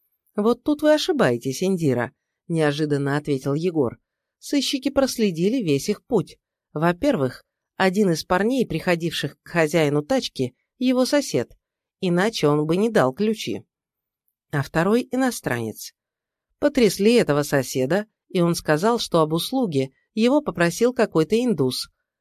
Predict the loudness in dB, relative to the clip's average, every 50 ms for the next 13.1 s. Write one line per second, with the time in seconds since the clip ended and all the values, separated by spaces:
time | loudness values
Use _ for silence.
0 | _ _ _ _ 0 2 4 4 4 4 4 4 2 2 2 0 0 0 0 -2
1 | -2 -4 -2 0 0 2 2 2 2 2 0 0 -2 -2 -2 -2 0 0 0 0
2 | 2 2 0 0 0 -2 -2 0 0 0 0 0 -2 0 0 -2 -2 -6 _ _
3 | _ _ _ _ -2 2 4 4 4 4 2 0 -2 0 0 0 0 -2 -2 -4
4 | -4 -2 -2 0 0 -2 -2 -6 -10 -18 _ _ _ _ _ -4 -4 -2 0 0
5 | -2 0 2 2 2 2 2 2 0 0 0 2 2 0 0 0 -2 0 0 0
6 | 0 0 -2 -2 -4 -6 -10 -8 -2 0 2 2 2 0 0 -2 -4 -6 -10 _
7 | _ _ _ _ _ 0 2 2 2 4 2 2 2 2 2 2 2 0 0 2
8 | 2 2 2 2 2 -2 -4 -2 0 0 0 0 -2 -4 -6 -6 -6 -4 -4 -2
9 | 0 4 4 4 4 4 2 -2 -4 -4 -2 -2 0 0 0 -2 -4 -6 _ _
10 | _ _ _ _ _ _ _ _ _ _ _ _ -6 -4 -4 -2 -2 -4 -4 -2
11 | 0 2 2 2 2 0 0 -4 -4 -4 -6 -8 _ _ _ _ _ _ _ _
12 | _ _ -2 0 2 2 2 4 2 2 2 2 2 2 2 0 -2 -4 -6 -8
13 | -8 -10